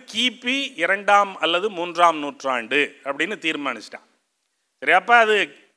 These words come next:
கிறிஸ்துவுக்கு பின்னாடி அஹ், இருநூறாவது ஆண்டுலயோ, முந்நூறாவது, இருநூறாவது ஆண்டுக்கும் முந்நூறாவது ஆண்டுக்கும் இடைப்பட்ட காலத்துல மனு எழுதப்பட்டுச்சு. ரைட்டு, நம்ம மேல் எல்லையே வச்சுக்குவோம். கிபி இரண்டாம் நூற்றாண்டுல மனு வந்துடுச்சுன்னு வச்சுக்குவோம்.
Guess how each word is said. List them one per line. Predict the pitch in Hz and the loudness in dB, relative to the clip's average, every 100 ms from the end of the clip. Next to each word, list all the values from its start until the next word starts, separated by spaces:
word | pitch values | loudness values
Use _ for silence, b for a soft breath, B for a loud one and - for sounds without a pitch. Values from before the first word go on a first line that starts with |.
| _ _ | _ _
கிறிஸ்துவுக்கு | 170 180 233 220 185 | -8 -4 -4 -4 -6
பின்னாடி | 180 180 165 202 285 _ _ _ _ | -2 2 2 0 -6 _ _ _ _
அஹ், | 180 180 | 2 4
இருநூறாவது | 170 170 180 170 156 151 | 4 4 2 2 2 2
ஆண்டுலயோ, | 147 143 180 | -2 -2 -4
முந்நூறாவது, | 208 170 165 156 139 | -4 -4 0 0 2
இருநூறாவது | 165 180 185 165 151 | 0 0 0 0 0
ஆண்டுக்கும் | 139 139 139 202 175 | 0 -4 -8 -10 -8
முந்நூறாவது | 160 165 151 139 | -4 0 2 2
ஆண்டுக்கும் | 131 131 156 | -4 -6 -8
இடைப்பட்ட | 175 170 165 147 | -2 -2 -2 -6
காலத்துல | 127 131 127 151 | -2 -2 -2 -6
மனு | 156 131 151 | -6 -6 -6
எழுதப்பட்டுச்சு. | 135 139 131 117 104 110 107 110 _ _ _ _ | -6 -6 -8 -10 -14 -12 -12 -12 _ _ _ _
ரைட்டு, | 147 160 156 | 0 0 0
நம்ம | 175 180 | -2 -2
மேல் | 165 220 269 247 | 4 8 8 8
எல்லையே | 208 208 208 202 | 6 6 6 6
வச்சுக்குவோம். | 214 170 175 156 - b b - | 2 0 -2 -4 -6 b b 4
கிபி | 254 269 262 277 285 | 6 6 6 4 6
இரண்டாம் | 294 226 233 208 | 4 6 6 4
நூற்றாண்டுல | 190 190 175 160 220 | 0 4 6 6 4
மனு | 175 175 185 | 4 2 2
வந்துடுச்சுன்னு | 160 165 151 165 156 | 0 -2 -4 -6 -6
வச்சுக்குவோம். | 135 123 101 | -6 -10 -10